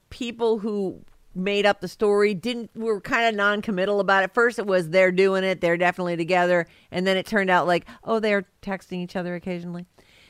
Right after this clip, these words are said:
Like, it just, it even, it even petered out in their story. And now Reese's people are saying, "No, that's not, that, this story is absolutely fabricated and not true,"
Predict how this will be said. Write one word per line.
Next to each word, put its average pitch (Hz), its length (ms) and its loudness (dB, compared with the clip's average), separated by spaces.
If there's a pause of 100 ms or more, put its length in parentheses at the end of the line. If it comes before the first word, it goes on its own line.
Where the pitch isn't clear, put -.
(180)
Like, 196 120 0
it 214 220 4
just, 214 320 0
it 247 100 -4
even, 226 280 0
it 240 100 -4
even 233 240 -4
petered 214 380 0
out 190 260 6
in 180 140 -4
their 160 180 -2
story. 165 580 0
And 165 200 -4
now 156 300 0
Reese's 165 440 -6
people 143 340 -6
are 139 80 -2
saying, 143 360 -8
"No, 240 200 4
that's 180 240 -4
not, 123 280 -8
that, 151 240 -6 (240)
this 233 160 2
story 214 260 2
is 190 80 0
absolutely 175 760 2
fabricated 170 680 0
and 151 180 -2
not 131 180 -4
true," 87 280 -10